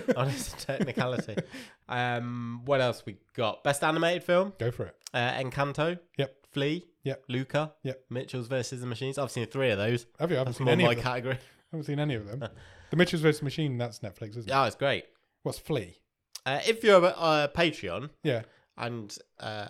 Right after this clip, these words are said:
Speaker 2: as such, you get our newsletter
Speaker 1: Yes.
Speaker 2: every month, I last month included a link to a free book,
Speaker 1: Yeah, you did.
Speaker 2: which was The Art of the Mitchells
Speaker 1: Hmm.
Speaker 2: versus the Machine.
Speaker 1: Thanks for that.
Speaker 2: Did you have a look?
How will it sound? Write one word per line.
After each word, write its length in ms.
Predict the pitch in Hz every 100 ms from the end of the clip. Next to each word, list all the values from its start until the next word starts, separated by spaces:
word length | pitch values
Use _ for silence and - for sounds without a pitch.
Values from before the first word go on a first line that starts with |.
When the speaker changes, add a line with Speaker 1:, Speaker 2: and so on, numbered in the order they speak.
| -
Speaker 2:
as 160 | 120 107
such, 300 | 123 - -
you 60 |
get 180 | 98 113 -
our 340 | 110 104 98
newsletter 500 | 117 120 98 87 87
Speaker 1:
Yes. 140 | 139 110
Speaker 2:
every 140 | 95
month, 280 | 95 92 - -
I 380 | 113 113 107 - _ _ _ -
last 220 | 120 -
month 180 | 98 92
included 500 | 92 110 104 98 98 -
a 60 |
link 260 | 104 120 -
to 240 | - 95 92 -
a 120 | 104
free 520 | 101 - 135 123 120 - _ _ -
book, 340 | 135 - - _ _ _ -
Speaker 1:
Yeah, 80 | 196
you 140 | 143
did. 160 | 127 196
Speaker 2:
which 120 | 113
was 140 | 117 110
The 160 | 131 -
Art 400 | 131 104 - -
of 160 | 92 95
the 40 |
Mitchells 380 | 95 - - 92
Speaker 1:
Hmm. 80 | 92
Speaker 2:
versus 260 | 87 -
the 60 | 95
Machine. 320 | 92 - - - _ _ _ _
Speaker 1:
Thanks 220 | - 226 -
for 100 | 170
that. 140 | 170 - _ _ _ _ _ _ _ _
Speaker 2:
Did 100 | -
you 60 | 165
have 100 | 180
a 40 |
look? 180 | 208 -